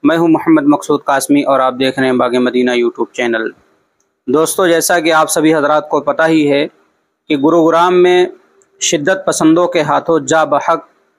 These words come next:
होने वाले मस्जिद के इमाम हाफिज साद की आज उनके आबाई गांव में नमाज जनाजा अदा की गई और नम आँखों के साथ उन्हें सुपुर्द खाक कर दिया गया।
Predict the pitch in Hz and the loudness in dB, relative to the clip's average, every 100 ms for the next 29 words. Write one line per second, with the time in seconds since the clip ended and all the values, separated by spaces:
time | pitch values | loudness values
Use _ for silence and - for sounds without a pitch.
0 | _ - 170 180 160 151 156 147 135 151 | _ -2 0 2 2 2 2 2 0 -4
1 | - 139 135 143 147 139 - 135 135 131 | -2 -2 0 0 0 -2 -2 -4 -2 -2
2 | - 139 139 - 147 147 - _ _ - | 0 0 -2 -4 -4 -4 -10 _ _ -20
3 | - 151 160 156 151 139 156 156 156 135 | -2 0 0 0 0 0 0 0 0 0
4 | 139 143 135 135 135 143 151 - - _ | 0 0 0 0 2 2 0 -4 -14 _
5 | _ 135 143 151 151 165 143 143 139 135 | _ 0 2 2 2 0 0 0 0 0
6 | - 147 139 - 127 117 113 117 _ _ | -2 -2 -2 -2 -2 -2 -4 -8 _ _
7 | _ _ _ 160 180 190 165 170 170 151 | _ _ _ 0 2 4 4 2 2 0
8 | 147 170 - 143 143 143 135 147 147 143 | 0 -2 -2 -2 -2 -2 0 -2 -2 -4
9 | 139 127 131 - 135 - 156 139 127 120 | -6 -4 -4 -2 -4 -4 -4 -2 0 0
10 | 117 117 110 | -2 -2 -4